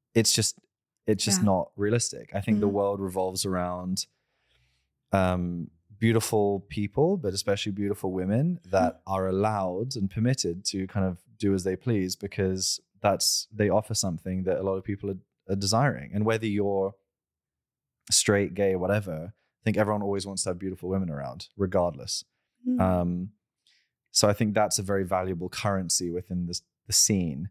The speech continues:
Speaker 2: Mm-hmm.
Speaker 1: And that's something that I don't obviously have because I'm a male. Um, so <laughs> I'm forced to pay for everything
Speaker 2: Mm-hmm.
Speaker 1: or,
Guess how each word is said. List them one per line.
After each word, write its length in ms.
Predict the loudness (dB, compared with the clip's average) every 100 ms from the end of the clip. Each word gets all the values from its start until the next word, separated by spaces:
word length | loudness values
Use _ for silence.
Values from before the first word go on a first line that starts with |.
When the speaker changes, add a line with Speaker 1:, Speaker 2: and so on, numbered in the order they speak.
| -10
Speaker 2:
Mm-hmm. 280 | -10 -10 0
Speaker 1:
And 80 | 2
that's 160 | 4 2
something 380 | 2 0 -4
that 120 | -6 -6
I 140 | -4 -2
don't 300 | -2 -4 -8 _ _ _ _ _
obviously 380 | -2 -2 -2 0
have 380 | 2 2 0
because 280 | -6 -4 -2
I'm 160 | -2 -4
a 40 |
male. 460 | -2 -2 -2 -6 -12 _ _ _ _ 0
Um, 420 | 2 2 -2 0
so 180 | 2 2 0
<laughs> 140 | -2 2
I'm 160 | 4
forced 600 | 4 2 0 2 -2 -4 0
to 380 | 2 2 0 -6 _
pay 140 | 0
for 120 | 0 -2
everything 300 | -6 -18 -20 _ -2
Speaker 2:
Mm-hmm. 240 | 0
Speaker 1:
or, 100 | 2